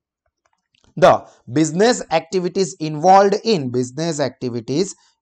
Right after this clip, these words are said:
involved in selling of goods and services to consumer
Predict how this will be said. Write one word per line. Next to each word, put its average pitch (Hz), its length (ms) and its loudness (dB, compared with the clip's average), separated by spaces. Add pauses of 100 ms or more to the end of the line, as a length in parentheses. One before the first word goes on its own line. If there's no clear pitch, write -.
involved 147 580 -2
in 170 160 -4
selling 151 520 -6
of 127 300 -2
goods 180 340 -4
and 165 180 -6
services 196 600 -2 (360)
to 151 120 -4
consumer 139 580 0